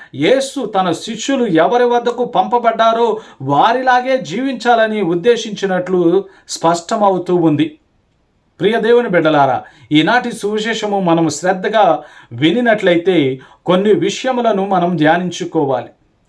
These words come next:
అందులో వేద ప్రచారమునకు క్రీస్తు ప్రభువు ఇద్దరిద్దరుగా పంపుతూ ఉన్నారు, వారికి అధికారాన్ని ఇస్తూ ఉన్నారు,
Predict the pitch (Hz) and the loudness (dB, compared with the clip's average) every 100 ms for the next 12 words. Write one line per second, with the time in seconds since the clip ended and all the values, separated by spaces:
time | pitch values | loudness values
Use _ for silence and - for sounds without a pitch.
0 | _ 160 254 233 196 151 180 - - - | _ -2 0 2 2 2 -2 -10 -20 -16
1 | 123 151 220 254 262 214 208 226 226 226 | -2 2 2 0 -2 -2 0 -2 0 -2
2 | 220 214 175 - 196 226 - 240 - 202 | -4 -4 -6 -4 -4 -4 -8 -8 0 0
3 | 190 208 156 165 - - 151 180 269 269 | 2 4 4 2 -6 0 0 2 2 2
4 | 240 233 220 214 202 202 170 165 160 160 | 0 0 2 4 2 2 -4 -6 -2 2
5 | 147 139 123 127 _ _ _ _ _ _ | 2 2 -2 -2 _ _ _ _ _ _
6 | _ _ - 143 160 214 226 220 165 202 | _ _ -12 0 2 2 0 -2 -2 -4
7 | 220 247 240 240 220 - - 160 143 131 | -2 -2 -2 -6 -8 -10 -6 -4 -2 -2
8 | 113 | -4